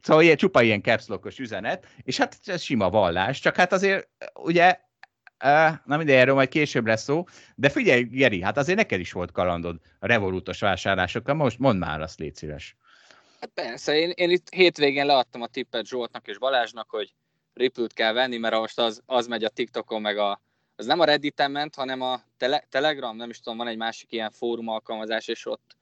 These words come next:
Speaker 2: ott mondták, hogy most azt fel kell pumpálni, mert hogy, ö, pump and dump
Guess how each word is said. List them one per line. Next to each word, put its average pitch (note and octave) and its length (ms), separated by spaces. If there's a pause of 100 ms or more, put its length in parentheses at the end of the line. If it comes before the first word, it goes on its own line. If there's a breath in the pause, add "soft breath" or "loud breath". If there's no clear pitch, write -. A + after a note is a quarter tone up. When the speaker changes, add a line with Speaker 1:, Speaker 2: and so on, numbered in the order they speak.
(300)
Speaker 2:
ott C#3 200
mondták, A#2+ 400
hogy A2+ 120
most A#2 200
azt - 120
fel C#3+ 200
kell A2 140
pumpálni, D#3 460
mert B2+ 320
hogy, A2+ 200
ö, G#2+ 320 (640)
pump E3+ 280
and A2+ 180
dump A2+ 260